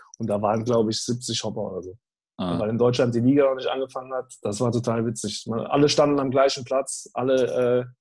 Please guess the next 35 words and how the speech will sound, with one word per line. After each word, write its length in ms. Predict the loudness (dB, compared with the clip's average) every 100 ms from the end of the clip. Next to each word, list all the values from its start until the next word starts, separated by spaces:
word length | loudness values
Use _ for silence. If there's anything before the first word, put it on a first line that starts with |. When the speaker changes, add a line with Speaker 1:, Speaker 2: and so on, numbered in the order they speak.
| _
Speaker 1:
äh, 0 |
<laughs> 360 | -20 -16 -8 2
New 200 | 2 4
Balance 380 | 2 2 -2 -4
Schuhe 240 | -2 -2
an, 260 | -2 -6 -6 -8 -4 -6 -8 -12 -4
<laughs> 600 | -4 -2 -2 0 -2 -4 -16 -16 -6
North 280 | 2 2 4
Face 360 | 4 2 2
Jacke 340 | 0 0 0 -2
oder 480 | -2 -4 -4 -6 -8
Napapiri 760 | -10 -10 -8 -4 -2 -2 -4
oder 240 | -4 -8 -16 _
wie 160 | -18 -16
auch 140 | -10
immer. 280 | -8 -8 -10 _ _ _ _
Das 220 | -10 -4
war 160 | -2 -2 0
cool, 260 | -2 -2
ja. 60 | -6
Aber 160 | 0 4
das 120 | 4
waren 140 | 4 4
alles 180 | 2 0
Hopper, 220 | -6 -6
würde 120 | -6
ich 80 | -10
sagen. 280 | -12 -14 -20 _ _ _ _
Außer 220 | 0 2
Speaker 2:
Ja, 80 | 4
ja. 60 | 2
Speaker 1:
ich. 220 | -2 -4
<laughs> 420 | -4 -2 -4 -4 -12 -16 -18 -20 _ _ _ _ _ _ -12
Speaker 2:
<laughs> 840 | -4 -2 -2 -4 -2 0 0 0
Ja, 340 | 2 2 0